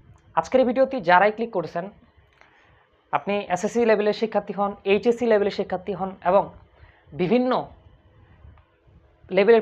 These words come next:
পড়াশোনা যারা করতেছেন, পড়াশোনা লেভেলে বিভিন্ন জবের ক্ষেত্রে বলেন বা বিভিন্ন অংশে যারা প্রতিবেদন যে টপিকটা যাদের আছে,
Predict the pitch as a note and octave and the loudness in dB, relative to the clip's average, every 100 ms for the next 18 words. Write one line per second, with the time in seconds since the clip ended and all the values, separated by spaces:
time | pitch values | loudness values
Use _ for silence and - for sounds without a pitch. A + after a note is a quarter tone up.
0 | A3 C4 C#4 C#4 G#3 F3+ F3+ - - E3 | 4 0 0 2 2 2 -4 -14 -12 -8
1 | F3+ F#3 G#3 F3+ D#3+ D#3+ G#3+ B3+ G3 F#3+ | -4 -4 -2 -2 -2 -2 -2 -2 0 2
2 | F#3+ G3+ G3 F3+ - F#3+ E3+ E3 E3+ - | 2 -2 -8 -10 -10 -6 -6 -6 -12 -20
3 | - - G3 E3+ A3 C4 C4+ A3 G#3+ F3+ | -16 -4 -2 2 2 2 0 -2 -2 -2
4 | E3+ E3 - A#3+ C4 B3 B3+ B3 A#3 - | 0 0 -2 -4 -2 0 -2 -4 -10 -12
5 | F3 G3 G3 - - F#3+ E3+ F#3 G3+ D3+ | -6 -4 -4 -6 -4 -2 0 2 0 -2
6 | - | -10